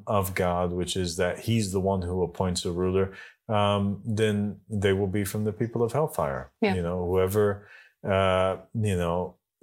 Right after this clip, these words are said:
Speaker 1: dies and doesn't know the Imam of the time dies the death of ignorance.
Speaker 2: Yeah.
Speaker 1: And whoever fights against the Imam of the time or fights against the Amani, uh, or the banner of the Amani, then for sure he's from the, uh, people of hellfire, because God,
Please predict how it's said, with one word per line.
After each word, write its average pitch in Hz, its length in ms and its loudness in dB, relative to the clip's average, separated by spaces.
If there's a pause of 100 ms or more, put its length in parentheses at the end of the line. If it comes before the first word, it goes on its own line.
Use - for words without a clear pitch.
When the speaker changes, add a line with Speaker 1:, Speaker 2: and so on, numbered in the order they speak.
(120)
Speaker 1:
dies 87 520 2
and 90 140 -2
doesn't 95 300 0
know 95 180 0
the 87 160 -2
Imam 90 320 -2
of 92 140 -4
the 104 120 0
time 90 520 -2
dies 87 460 0
the 95 100 0
death 90 320 0
of 113 120 0
ignorance. 95 680 -2
Speaker 2:
Yeah. 190 180 0
Speaker 1:
And 90 260 -2
whoever 101 500 0
fights - 560 -2
against 95 340 0
the 95 120 0
Imam 92 260 0
of 87 120 -2
the 87 80 -4
time 92 320 -2
or 87 80 -2
fights 143 420 0
against 101 440 0 (280)
the 104 140 4
Amani, 95 640 0 (140)
uh, 101 200 2
or 104 200 2
the 95 100 2
banner 95 380 2
of 87 100 -2
the 90 140 0
Amani, 101 380 0
then 127 340 0 (180)
for 131 140 2
sure 147 240 4
he's 107 180 2
from 92 260 0
the, 90 220 0 (340)
uh, 92 220 4
people 95 380 -2
of 85 100 0
hellfire, 90 500 0
because 85 320 -2
God, 90 460 0